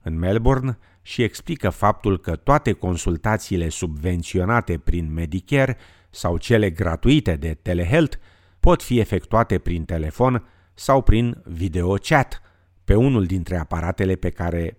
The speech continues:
le aveți. Dacă însă confidențialitatea este o problemă, puteți conecta dispozitivul la căști în timpul unei consultații. Iată câțiva pași simpli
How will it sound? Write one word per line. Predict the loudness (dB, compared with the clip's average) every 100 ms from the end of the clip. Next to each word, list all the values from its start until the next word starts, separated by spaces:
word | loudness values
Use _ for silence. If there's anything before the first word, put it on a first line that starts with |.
| _ -12
le | -8 -8
aveți. | -2 2 2 0 -16 _ _ _ _ _ -20 -20 _
Dacă | -4 -2 -2 -4 -4 -6
însă | -4 -4 -4 -4 -4 -6
confidențialitatea | -6 -8 -6 -6 -4 -4 -2 -2 -2 0 0 0 -2
este | -2 -4 -4 -6
o | -6
problemă, | -6 -4 0 0 2 -2 -6 _ _ _ _
puteți | 2 4 0 0
conecta | 2 2 2 0 -2
dispozitivul | 0 -2 -4 -4 -4 -4 -4 -4 2 2 2 _ -8
la | -4 -4
căști | 2 0 0 -8 -20 _ _ _
în | -8 -6
timpul | -2 -2 2 0 0 -8
unei | -6 -6
consultații. | -4 -6 -2 -2 2 2 0 -12 -12 _ _ _ -20 -20 -20 _ -4
Iată | 0 0 -2
câțiva | -2 -4 0 -2
pași | -2 0 -2 -2 -14
simpli | -14 -6 -4 -2 0 0 -2